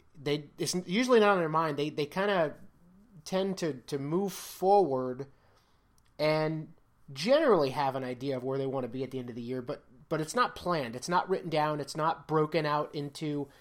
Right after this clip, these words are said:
how am I gonna get there, you know, doing the math on, you know, what the percentage of increase they're looking for is,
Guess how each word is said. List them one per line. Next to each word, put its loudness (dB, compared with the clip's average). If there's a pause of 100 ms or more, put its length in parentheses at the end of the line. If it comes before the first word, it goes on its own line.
(220)
how 8
am 2
I 6
gonna -2
get -2
there, -2 (260)
you -4
know, 2
doing 2
the 2
math 0 (440)
on, 4 (580)
you -2
know, 0 (300)
what 2
the -2
percentage -2
of -2
increase -4
they're 0
looking -4
for -2
is, -4